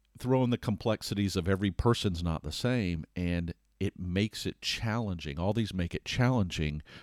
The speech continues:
for the research to bear out probably a consistent result. So what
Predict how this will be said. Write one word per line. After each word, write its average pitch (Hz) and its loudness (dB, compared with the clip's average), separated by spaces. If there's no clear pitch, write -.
for 104 6
the 87 8
research 90 2
to 85 -4
bear 78 -2
out 76 -2
probably 85 -2
a 82 -2
consistent - -2
result. 78 2
So 95 6
what 98 0